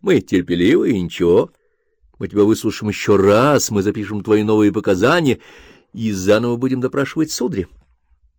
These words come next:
Но он наверняка от своих прежних показаний не откажется, потому что, поверь мне, он скажет, что ты выкручиваешься и лжёшь.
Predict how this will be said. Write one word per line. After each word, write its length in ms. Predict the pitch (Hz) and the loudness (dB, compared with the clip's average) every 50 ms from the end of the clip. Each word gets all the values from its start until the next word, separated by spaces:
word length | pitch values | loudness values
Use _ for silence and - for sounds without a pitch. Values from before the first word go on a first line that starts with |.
| _ _ _ _ _ _ _ _ - | _ _ _ _ _ _ _ _ -4
Но 160 | 113 120 131 | 2 4 4
он 140 | 127 117 - - | 4 2 0 0
наверняка 440 | 117 113 113 104 110 107 - 113 110 | 0 2 2 2 2 2 2 2 2
от 100 | 101 - | 2 2
своих 340 | - 107 104 104 98 - - | 2 4 4 4 4 0 0
прежних 400 | - 101 98 87 78 95 92 - | 2 2 2 2 0 -2 -8 -8
показаний 380 | - - 95 85 90 90 90 | -4 -6 -2 0 0 0 0
не 100 | 90 92 | 0 -2
откажется, 560 | 90 - - - 185 226 247 - - - - - _ _ | -2 -4 -4 -4 -4 -4 -4 -8 -12 -14 -14 -16 _ _
потому 180 | _ - - | _ -20 -20
что, 80 | - - | -16 -8
поверь 280 | - 92 85 87 82 85 | -4 -2 0 0 0 -2
мне, 320 | 87 87 104 151 226 - _ _ _ _ _ _ _ _ _ _ _ _ _ _ | -2 0 0 -2 -2 -4 _ _ _ _ _ _ _ _ _ _ _ _ _ _
он 220 | - 92 107 113 | -2 0 0 0
скажет, 380 | 107 - - - 127 123 120 - | -2 -2 0 4 4 4 4 2
что 100 | - 107 | 0 -2
ты 100 | 98 127 | 0 4
выкручиваешься 920 | 127 135 135 131 - 156 214 240 - - - 120 107 98 95 - - 151 | 4 4 4 4 4 2 4 2 2 -2 0 0 0 0 0 0 2 4
и 40 | 175 | 4
лжёшь. 580 | 185 165 117 92 107 113 113 107 - - - | 4 4 4 4 4 4 4 4 0 -2 -8